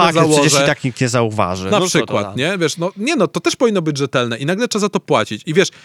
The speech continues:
Speaker 2: i przepraszam, ale tekst pod tytułem "Bo mnie nie obchodzi", że właśnie aż to chy-, bo to specjalnie to tutaj chyba gdzieś sobie zapisałem, że a, nie mam, dobra.
Speaker 1: Siedem, masz siedem.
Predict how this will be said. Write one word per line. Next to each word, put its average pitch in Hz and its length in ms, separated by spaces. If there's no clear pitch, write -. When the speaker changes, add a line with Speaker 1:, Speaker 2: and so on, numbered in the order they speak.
Speaker 2:
i 165 200
przepraszam, 160 580
ale 135 260
tekst 202 260
pod - 180
tytułem 160 380
"Bo 135 100
mnie 170 220
nie 190 180
obchodzi", 147 560
że 107 360
właśnie 139 420
aż 131 160
to 151 120
chy-, 185 280
bo 160 100
to 160 160
specjalnie 160 520
to 147 140
tutaj 147 160
chyba 165 500
gdzieś 143 320
sobie 131 500
zapisałem, 120 720
że 110 280
a, 156 220
nie 131 140
mam, 110 140
dobra. 165 260
Speaker 1:
Siedem, 110 440
masz 127 300
siedem. 107 640